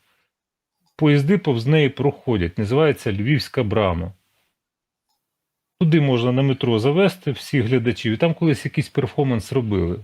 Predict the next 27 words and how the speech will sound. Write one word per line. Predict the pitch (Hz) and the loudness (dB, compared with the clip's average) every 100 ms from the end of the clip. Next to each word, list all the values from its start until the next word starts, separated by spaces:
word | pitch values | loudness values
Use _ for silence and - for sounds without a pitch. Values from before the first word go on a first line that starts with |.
| - | -4
між | 101 92 | -2 -2
іншим, | 85 - 98 | -4 -4 -6
на | 95 | -8
цій | - | -8
станції. | 104 - 170 160 - 107 - - - - _ - | -8 -2 0 0 -4 -10 -10 -20 -20 -20 _ 0
Ну | 196 | 2
да, | 131 92 | 2 2
треба | 139 143 | 0 0
буде | 127 123 | 0 -2
позаморочуватися | 110 127 117 123 131 - 117 101 110 95 110 | 0 0 0 0 0 0 -2 -2 -4 -4 -2
із | 90 | -2
світлом, | - 131 104 110 98 | -2 -4 -2 -2 -2
звуком | 101 143 185 165 143 | 0 0 0 0 -2
і | 120 | -2
так | 123 104 | -4 -2
далі. | 147 156 135 - - - _ _ | 0 0 -2 -8 -20 -20 _ _
Але, | - 117 151 165 165 123 | -2 2 4 4 2 0
е, | 135 127 | -2 -2
заходи | 113 151 - 135 | 0 0 -2 -4
безпеки, | 131 139 - 131 92 - | -2 -4 0 0 0 -4
там, | 95 110 104 101 | -4 -4 -4 -4
коли | 135 139 | -2 0
збирають | 127 135 147 143 117 - | 0 0 2 2 0 -6
величезний | 113 131 131 147 123 123 | -2 0 0 0 -2 -2
палац | 98 135 131 - | -2 -2 -2 -6
спорту, | - - 180 196 151 | -14 -2 0 0 -2
ну, | 120 | -2